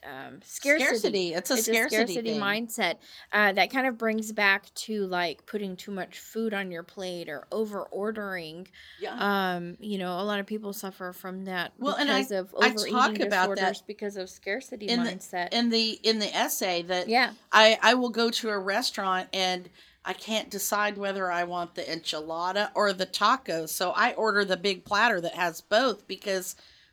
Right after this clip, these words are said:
Speaker 2: what if I get the enchilada and it doesn't taste good? Or what if I get the taco and it's not enough?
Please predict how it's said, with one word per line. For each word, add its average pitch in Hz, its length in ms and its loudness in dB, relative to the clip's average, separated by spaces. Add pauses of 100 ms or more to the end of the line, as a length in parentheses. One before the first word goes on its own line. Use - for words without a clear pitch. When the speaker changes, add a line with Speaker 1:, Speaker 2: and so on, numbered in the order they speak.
Speaker 2:
what 262 140 -2
if 262 120 -2
I 262 80 2
get 262 240 -4
the 226 140 -2
enchilada 208 640 0
and 196 140 -2
it - 160 -10
doesn't 196 340 -8
taste 220 420 -8
good? 139 360 -8 (640)
Or 196 480 2 (100)
what 190 180 -6
if 196 160 -6
I 190 60 0
get - 340 -8
the - 140 -12 (100)
taco 196 880 -2
and 170 140 -4
it's - 220 -8
not 170 280 -4
enough? 175 580 -2